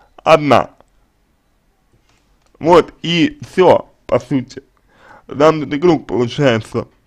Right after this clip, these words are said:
Всего-то нужно раскрыть, что, э, раскрыть свои интересы и сделать что-то для себя. Всего-навсего. Просто начать делать что-то для себя, и все. Вот.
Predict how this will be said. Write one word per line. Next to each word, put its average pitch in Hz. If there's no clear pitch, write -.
Всего-то 175
нужно 131
раскрыть, 139
что, -
э, 139
раскрыть 165
свои 131
интересы 180
и 165
сделать 123
что-то 160
для 107
себя. 165
Всего-навсего. 175
Просто 170
начать 143
делать 113
что-то 170
для 113
себя, 156
и 117
все. -
Вот. 123